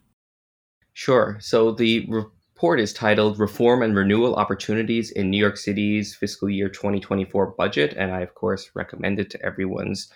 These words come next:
reading. It lays out many of the structural long-term problems the city faces and also the acute short-term problems like the asylum seeker crisis.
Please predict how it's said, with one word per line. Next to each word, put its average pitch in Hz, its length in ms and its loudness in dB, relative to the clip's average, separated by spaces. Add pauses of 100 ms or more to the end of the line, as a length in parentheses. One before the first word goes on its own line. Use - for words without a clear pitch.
(220)
reading. 117 540 0 (640)
It 143 220 2
lays 143 360 4
out 110 420 4
many 113 460 2
of 104 340 0
the 98 300 2
structural 131 720 -2
long-term 104 760 0
problems 113 380 -2
the 107 60 -10
city 107 300 -4
faces 104 560 -2 (100)
and 147 200 0
also 123 640 4
the 101 220 0
acute - 460 -4
short-term 143 540 0
problems 92 460 -2
like 95 280 -6
the 92 300 -6
asylum 117 380 0
seeker - 440 -8
crisis. - 480 -8